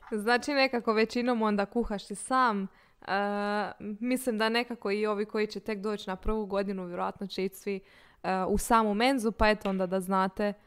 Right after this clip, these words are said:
da i menza isto je ok tamo.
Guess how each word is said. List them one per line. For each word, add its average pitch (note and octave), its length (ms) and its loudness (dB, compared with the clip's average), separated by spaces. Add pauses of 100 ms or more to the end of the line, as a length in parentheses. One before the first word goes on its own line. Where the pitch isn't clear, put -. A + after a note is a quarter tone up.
(240)
da F#3+ 420 0
i G3+ 160 -2
menza G#3 440 0
isto F#3+ 320 -4
je F3+ 220 -4
ok - 240 -8 (300)
tamo. A#3+ 560 2